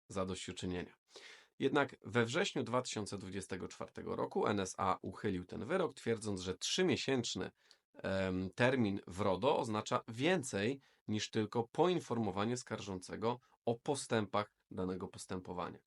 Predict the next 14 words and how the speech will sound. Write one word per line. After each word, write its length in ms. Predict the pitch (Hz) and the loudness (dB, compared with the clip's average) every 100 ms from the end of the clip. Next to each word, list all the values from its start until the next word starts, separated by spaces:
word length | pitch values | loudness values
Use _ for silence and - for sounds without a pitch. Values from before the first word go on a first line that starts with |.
| _ - - - - - | _ -20 -20 -20 -20 -2
Oznacza 380 | 120 117 113 156 | 2 4 2 2
to 300 | - 123 127 _ _ _ _ _ _ _ _ _ | 4 2 2 _ _ _ _ _ _ _ _ _
konieczność 800 | - 120 123 135 135 131 123 - - | 0 6 8 6 4 0 0 -4 -6
zakończenia 1080 | 113 107 131 131 143 131 127 147 160 147 104 | 0 4 2 2 2 2 2 4 6 6 4
sprawy 460 | - - 92 87 90 | 2 -2 -2 -2 -6
w 80 | |
tym 180 | - 87 | -6 -6
terminie, 600 | 87 87 90 92 107 175 - - _ | -4 -4 -4 0 0 0 -2 -16 _
czyli 220 | - 175 139 | 0 2 2
wydania 520 | 101 110 120 127 117 | 2 4 4 4 2
decyzji 460 | 95 - 98 92 | -2 -4 -4 -2
administracyjnej. 960 | 95 90 92 87 - 92 - 82 - - _ _ - - - | -2 0 -2 -2 -4 -10 -8 -8 -8 -14 _ _ -20 -10 0
No 100 | 127 | 2
a 200 | 113 | 2